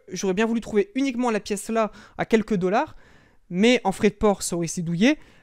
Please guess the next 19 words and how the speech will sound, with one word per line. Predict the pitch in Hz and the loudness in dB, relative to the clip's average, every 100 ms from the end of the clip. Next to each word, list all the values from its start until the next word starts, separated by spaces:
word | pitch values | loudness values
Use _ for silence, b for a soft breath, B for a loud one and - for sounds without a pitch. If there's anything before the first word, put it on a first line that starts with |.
| - | 2
Là, | 190 | 4
du | 220 202 | 4 2
coup, | - 269 320 | 2 6 6
je | 277 - | 2 0
pense | 226 220 | -2 0
que | 214 | -4
pour | - 190 | -2 -2
une | 180 | -2
vingtaine | 165 247 254 220 | 0 0 2 0
de | 175 | 0
dollars, | 165 165 233 302 b b b - | -2 2 2 2 b b b 2
euh, | 180 175 170 165 160 160 160 - - | 4 6 6 4 2 -2 -6 -10 -12
on... | 160 156 156 - | -12 -12 -12 -14
on | 160 | -16
peut | - 214 | 0 0
avoir | 175 208 220 | 2 0 0
la | 180 180 185 | -2 -2 -4
partie, | 185 - - 208 214 | -6 -10 -8 -2 0
euh, | 165 156 | 0 -2